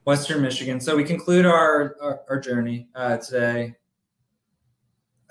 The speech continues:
The, we, cool. We heard the, the, I,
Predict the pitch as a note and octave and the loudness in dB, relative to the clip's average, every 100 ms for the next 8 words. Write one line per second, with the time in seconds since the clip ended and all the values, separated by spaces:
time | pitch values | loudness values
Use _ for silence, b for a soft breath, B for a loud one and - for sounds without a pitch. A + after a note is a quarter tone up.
0 | - F3 D#3+ - F3+ - - - _ _ | -16 -8 -8 -4 -4 -4 -6 -16 _ _
1 | B B B B _ _ _ _ - G#3+ | B B B B _ _ _ _ 0 6
2 | G3 D3+ D3+ D#3 E3+ F#3 F3 F3+ E3+ D#3+ | 6 6 4 0 2 2 2 0 2 4
3 | D#3 D3+ C#3+ - - D3 C#3+ C#3 C3+ B2+ | 4 4 0 -4 -6 -4 -2 -2 -4 -4
4 | C#3 C#3 | -4 -4